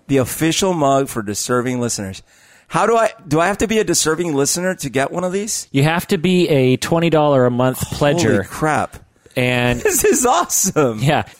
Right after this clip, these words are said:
Speaker 2: uh, because it's actually quite expensive to make.
Speaker 1: I'm sure it is.
Speaker 2: So, uh,
Speaker 1: These are high quality photos.
Speaker 2: Yeah, <laughs> and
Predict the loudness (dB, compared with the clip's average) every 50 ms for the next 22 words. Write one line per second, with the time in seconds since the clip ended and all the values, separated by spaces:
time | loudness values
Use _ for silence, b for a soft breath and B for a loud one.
0 | B _ -2 0 2 2 2 2 2 2 0 -2 0 0 2 2 4 2 2 0
1 | 0 -2 -2 -2 0 0 0 0 0 0 0 0 0 0 0 0 2 2 2 2
2 | 2 0 -2 -2 0 0 -2 0 0 0 0 0 0 -2 -2 -2 -2 0 0 0
3 | 2 2 0 0 -2 -2 -2 0 0 2 2 4 4 4 4 4 2 0 -2 -4
4 | -6 -4 -2 0 2 2 2 2 2 0 0 0 2 2 2 2 2 0 0 0
5 | -2 -2 -2 0 2 2 2 2 0 -2 -4 -2 -2 -4 -2 -4 -6 -8 -8 -8
6 | -10 -12 -14 -14 -16 -12 _ -12 -12 -6 -2 0 2 2 2 0 0 0 0 2
7 | 2 2 2 2